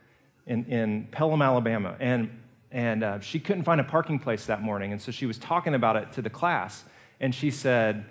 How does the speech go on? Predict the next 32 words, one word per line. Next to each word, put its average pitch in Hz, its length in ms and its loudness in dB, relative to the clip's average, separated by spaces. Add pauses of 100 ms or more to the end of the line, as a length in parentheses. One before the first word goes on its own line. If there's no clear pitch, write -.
(220)
"I 139 80 2
couldn't 190 280 2
find 160 200 4
a 127 60 2
parking 202 420 0
place 120 260 -2
this 113 180 -6
morning, 107 460 -2 (460)
but 143 100 4
I 185 80 6
could - 180 0
probably 160 280 4
park 175 380 0
my 143 160 2
car 160 320 2
between 135 440 -2
the 120 60 0
front 147 340 -2
two 143 120 -2
teeth 151 340 -2
of 101 100 -4
Matt 117 200 2
Anderson." 120 380 -4
She 156 140 -10
said 196 160 2
that 170 100 4
in 131 80 -6
front 165 180 -2
of 123 60 0
the - 80 -10
whole 196 200 6
class. 190 600 -2